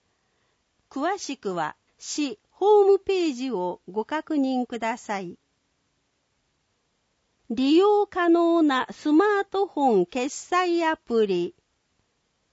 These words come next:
ラインペイ、請求書支払い、ペ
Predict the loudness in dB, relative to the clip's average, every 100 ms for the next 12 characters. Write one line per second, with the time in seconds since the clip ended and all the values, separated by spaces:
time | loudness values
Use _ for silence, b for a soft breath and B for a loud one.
0 | _ _ -8 -2 0 4 4 4 2 -4
1 | -4 -4 -6 -12 _ _ _ _ _ _
2 | _ -6 -4 -4 -6 -6 -6 -6 -6 -6
3 | -10 -8 -6 -6 -6 -8 -10 -12 _ _
4 | _ _ _ _ _ _ _ _ -4